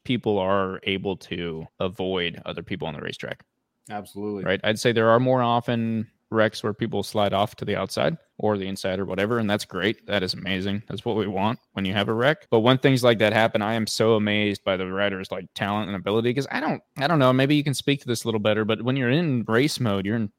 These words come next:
Speaker 1: freaking race mode, I think, right? You're not looking, you're not expecting that guy to fall down. That's not on your head, right? When you're, like, driving or riding out in the road on the street, whatever,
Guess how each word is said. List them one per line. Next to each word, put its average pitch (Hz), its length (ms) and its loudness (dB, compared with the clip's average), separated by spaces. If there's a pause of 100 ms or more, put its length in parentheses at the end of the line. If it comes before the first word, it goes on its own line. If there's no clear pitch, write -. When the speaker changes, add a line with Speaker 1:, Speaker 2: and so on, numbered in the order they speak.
(160)
Speaker 1:
freaking 135 320 -6
race 101 300 -2
mode, 90 280 -6
I 90 100 -6
think, 123 440 -2 (120)
right? 95 340 0
You're 139 140 0
not 143 180 4
looking, 117 360 2
you're 131 120 2
not 143 220 4
expecting 117 400 -2
that 107 160 -2
guy 107 120 4
to 104 80 0
fall 107 320 2
down. 101 380 0
That's 110 200 -2
not 131 120 0
on 113 140 -2
your 87 100 -6
head, 113 440 2 (360)
right? 123 140 2
When 139 80 4
you're, 208 120 0
like, 165 200 2
driving 123 360 6
or 113 60 -2
riding 110 320 2
out 110 120 -2
in 110 60 -8
the 104 80 -4
road 95 400 -2 (320)
on 107 120 -4
the 95 60 -6
street, 107 420 -2
whatever, 107 520 0